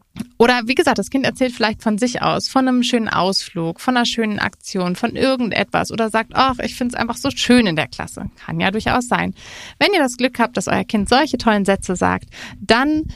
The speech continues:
traut euch ruhig, über diesen, „Oh, hoffentlich nerv ich nicht“, Gedanken rüberzugehen und das einfach so zurückzumelden. Ihr glaubt nicht, was das für ein Band knüpft, was das mit Lehrkräften macht,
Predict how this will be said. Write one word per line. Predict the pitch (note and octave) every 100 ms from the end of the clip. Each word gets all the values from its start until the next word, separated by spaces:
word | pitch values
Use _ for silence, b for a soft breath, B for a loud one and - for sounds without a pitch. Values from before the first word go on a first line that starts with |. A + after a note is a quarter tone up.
| B
traut | - G#3+ B3 C4
euch | G3+ - F#3+
ruhig, | F#3 G3 G3+ - -
über | A3 G3+
diesen, | F#3+ G3 G3
„Oh, | E3+ F#3
hoffentlich | G3+ F#3
nerv | F3+ F#3 A#3+
ich | A3+ F#3+
nicht“, | F3+ -
Gedanken | G3 G3
rüberzugehen | F#3 A#3+ B3 A#3+ F#3+ G3+ G3+ A3 B B B B
und | A3+ - -
das | A#3 A3
einfach | - D#4+ D#4+ C#4
so | B3
zurückzumelden. | B3 A3+ A3 - F3+ E3+ F3 F3+ - _
Ihr | F#3+
glaubt | A3 B3+ D4 C#4+ _ A#3
nicht, | G3 F3+ - -
was | F3 - -
das | A3+ A3 -
für | -
ein | E3+
Band | E3+ F#3 F#3+ -
knüpft, | G3+ F3+ -
was | F#3 F3 -
das | A#3+ B3 B3
mit | G3
Lehrkräften | F#3+ F#3+ - F3 - F3
macht, | F#3 G#3+ A3 -